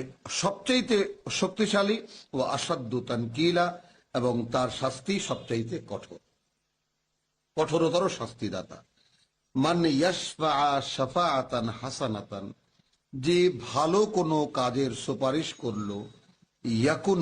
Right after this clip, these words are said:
লাহু নাসিবুম মিনহা, তার জন্য অংশ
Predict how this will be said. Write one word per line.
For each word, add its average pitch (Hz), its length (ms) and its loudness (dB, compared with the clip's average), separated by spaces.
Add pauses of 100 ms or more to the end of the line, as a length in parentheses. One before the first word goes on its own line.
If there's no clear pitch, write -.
(140)
লাহু 135 240 2 (220)
নাসিবুম 139 560 -2 (120)
মিনহা, 85 380 -12 (1300)
তার 156 260 2
জন্য 185 200 4 (180)
অংশ 147 200 -2